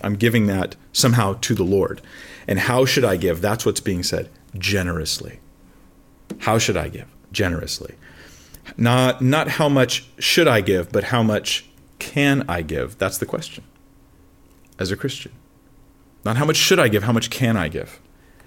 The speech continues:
That's a difficult question for some of us to ask, because I'm like, "You know how long it took to save up that? <laughs> You know,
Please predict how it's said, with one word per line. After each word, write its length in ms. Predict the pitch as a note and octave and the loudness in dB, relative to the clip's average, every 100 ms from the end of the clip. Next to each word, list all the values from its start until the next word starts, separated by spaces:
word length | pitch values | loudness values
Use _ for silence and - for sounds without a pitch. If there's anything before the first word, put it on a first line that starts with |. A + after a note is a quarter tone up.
| - - - _ _ A2+ | -20 -20 -20 _ _ -2
That's 160 | C#3 | 0
a 60 | D#2+ | -2
difficult 420 | F2 F2 E2 E2+ | -4 -4 -4 -4
question 380 | - G2+ - E2+ | -2 -4 -4 -6
for 100 | E2 | -4
some 180 | F#2 E2 | -4 -4
of 80 | |
us 100 | D#2 - | -6 -8
to 120 | - | -10
ask, 460 | B2 - - - - - - - _ | -10 -10 -14 -18 -20 -20 -20 -20 _
because 320 | - - F#2 F2 | -14 -6 -4 -4
I'm 120 | E2 | -6
like, 320 | E2 - - _ - - _ - - _ _ _ _ - _ _ - | -8 -12 -18 _ -20 -20 _ -20 -20 _ _ _ _ -20 _ _ -10
"You 120 | - | -4
know 80 | D#3+ | -2
how 140 | D3 | 0
long 220 | D3 D3+ D3+ | 0 0 -2
it 120 | A#2+ | -2
took 180 | C#3+ C#3 | -4 -4
to 80 | |
save 320 | - A#2+ C3 C#3 | -4 -2 0 -2
up 160 | C3 | -4
that? 220 | C#3 C#3 | -4 0
<laughs> 100 | C#3 | 2
You 80 | F3 | 4
know, 360 | - - D#3 | 4 4 2